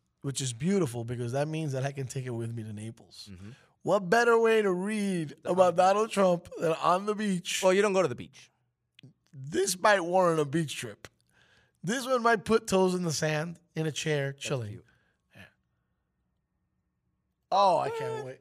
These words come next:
Speaker 1: This is beautiful. They've already printed seventy-five thousand copies of the book. What's the,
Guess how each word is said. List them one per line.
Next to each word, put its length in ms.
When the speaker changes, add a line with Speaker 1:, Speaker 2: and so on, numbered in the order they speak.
Speaker 1:
This 220
is 100
beautiful. 540
They've 160
already 200
printed 280
seventy-five 580
thousand 320
copies 340
of 80
the 60
book. 380
What's 180
the, 100